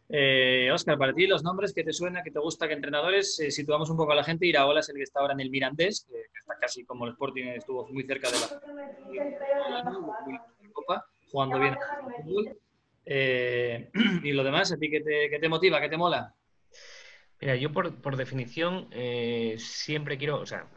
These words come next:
Speaker 2: como descarto que venga alguien, pues, con un currículum bestial, o, mm, que, que, que, que realmente,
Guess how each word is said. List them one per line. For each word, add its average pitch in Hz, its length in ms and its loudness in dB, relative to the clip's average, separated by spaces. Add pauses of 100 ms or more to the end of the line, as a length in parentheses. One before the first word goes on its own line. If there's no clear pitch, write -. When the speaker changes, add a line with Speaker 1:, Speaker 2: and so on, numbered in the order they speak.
(380)
Speaker 2:
como 104 180 -2
descarto 120 480 0
que 113 80 -4
venga 120 300 0
alguien, 135 260 0
pues, 107 140 -8
con 98 160 -6
un 113 140 -8
currículum 117 1200 -4
bestial, 113 720 -2
o, 90 200 -8
mm, 92 600 -14
que, 95 220 -12
que, - 200 -16
que, 82 220 -18
que 92 140 -12
realmente, 113 760 -6